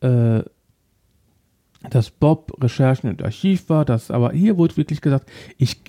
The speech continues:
ich bin ja Recherchen und Archiv, ich gehe noch mal, meine Mutter ist ja da Mitglied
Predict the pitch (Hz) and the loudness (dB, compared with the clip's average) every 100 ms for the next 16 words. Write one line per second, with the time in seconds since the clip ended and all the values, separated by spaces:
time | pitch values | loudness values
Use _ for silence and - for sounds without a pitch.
0 | - 180 - 170 160 143 147 - 147 147 | -2 -2 2 2 4 4 0 2 0 0
1 | - 131 123 117 - 190 208 - 185 - | -2 -4 0 -2 0 -2 -2 0 -2 -2
2 | - 151 160 156 143 135 - 135 135 135 | -2 2 4 4 2 -2 -2 -2 0 0
3 | 120 123 135 165 165 160 123 - 117 120 | -2 -2 -2 -2 -2 0 -2 -2 -4 -2
4 | - - - - 80 80 | -2 -2 -4 -2 0 0